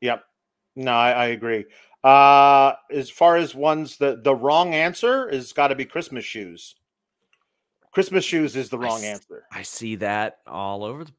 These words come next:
Speaker 2: I see that right
Speaker 1: Yeah.
Speaker 2: here.
Speaker 1: Yeah.
Speaker 2: Wow. Matthew Hook says, "Feeling restored, fix the tag division and the women. Let's go." And J P says, "Happy holiday." Wow, he sent a monster humper chat.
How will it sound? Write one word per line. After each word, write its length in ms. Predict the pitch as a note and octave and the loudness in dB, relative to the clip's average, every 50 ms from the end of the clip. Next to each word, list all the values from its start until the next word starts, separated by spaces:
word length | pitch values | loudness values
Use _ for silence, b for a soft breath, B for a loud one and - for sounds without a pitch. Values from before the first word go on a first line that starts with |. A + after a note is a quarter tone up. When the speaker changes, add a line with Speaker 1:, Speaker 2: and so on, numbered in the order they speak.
| _ - | _ -20
Speaker 2:
I 100 | C2+ E2 | -20 -20
see 200 | - - - F2 | -20 -20 -20 -18
that 140 | F2 E2 C#2+ | -16 -16 -14
right 180 | F2 G2 F#2 | -12 -12 -10
Speaker 1:
Yeah. 140 | G#2 G#2 G#2 | -10 -10 -10
Speaker 2:
here. 240 | C#3 E3+ F#3 D3 G2+ _ _ _ - | -12 -12 -16 -18 -20 _ _ _ -14
Speaker 1:
Yeah. 220 | A2 G#2 G2+ F#2 - _ _ _ _ _ _ _ _ _ _ | -12 -12 -12 -12 -16 _ _ _ _ _ _ _ _ _ _
Speaker 2:
Wow. 420 | D2+ D#2 F#2 G2+ G2+ F2+ D#2 - _ _ _ _ _ _ _ _ _ _ - | -14 -12 -10 -10 -10 -12 -14 -18 _ _ _ _ _ _ _ _ _ _ -10
Matthew 300 | C3+ C3 C3+ C#3 C3 A#2+ | -8 -8 -6 -8 -8 -6
Hook 200 | B2+ D3 C3+ - | -4 -4 -6 -6
says, 240 | - - C3+ A2 - | -8 -8 -8 -8 -8
"Feeling 360 | - - F3+ G#3+ G#3+ F#3 D3+ | -8 -6 -4 -2 -2 -2 -2
restored, 560 | C3+ C3 B2 - - E3 D#3+ E3 E3 D#3+ D#3 D3+ | -4 -8 -10 -10 -8 -6 -4 -4 -4 -6 -6 -8
fix 280 | - - F3 - - | -8 -8 -8 -8 -8
the 120 | - C#3 B2+ | -12 -12 -4
tag 380 | A#2+ C#3 C3 C3+ C3+ B2+ B2+ | 0 2 2 2 0 -2 -6
division 480 | B2+ B2 B2+ B2+ A#2+ A#2 B2+ B2 B2 B2 - | -6 -6 -4 -4 -6 -6 -10 -12 -12 -14 -12
and 240 | A2 A2 A#2 A#2+ A2+ | -8 -8 -8 -6 -8
the 60 | G#2+ | -8
women. 520 | G#2 G#2+ G#2 G2+ G2+ G2+ G2 G2 G2 F#2+ - _ _ - | -6 -6 -6 -6 -8 -8 -10 -10 -12 -14 -18 _ _ -12
Let's 380 | E2+ F#2 F#2+ G2 G2+ - - - E2+ | -8 -6 -4 -6 -6 -8 -12 -20 _
go." 460 | D#2+ - F#2 F2 E2+ D#2+ D#2+ D#2 - _ b b b b b | -12 -8 -8 -6 -6 -8 -10 -12 -14 _ b b b b b
And 120 | b G2 F#2+ | b -8 -4
J 160 | A#2+ A2+ A2+ | -4 -4 -4
P 160 | - B2 A2+ | -4 -6 -10
says, 220 | G2+ - A2+ G2+ B2 | -10 -10 -12 -6 -2
"Happy 260 | B2+ C3 C3 D3 A#2+ | -2 -2 -2 -4 -4
holiday." 400 | A2+ C3+ F3 G#3 A#3+ G3+ - A#2+ | -2 0 0 2 0 0 -2 -2
Wow, 360 | A#2 C#3 D#3+ F#3 F#3 B2+ A2+ | 0 2 4 6 6 6 4
he 120 | C3+ G3+ | 2 -2
sent 260 | A3+ - - G#3+ D#3+ C3 | -4 -4 -6 -4 -4 -4
a 80 | A2+ | -4
monster 760 | G#2+ A2 A2 A#2 B2 C3 D3+ E3+ E3+ E3 - - - A2 F#2+ | -6 -8 -8 -6 -4 -2 0 0 -2 -4 -6 -10 -8 -8 -6
humper 320 | F#2+ A2 A2+ G#2+ - F#2+ D2+ | -6 -6 -6 -8 -8 -12 -14
chat. 320 | - - D2 B1 - - | -14 -14 -16 -16 -16 -18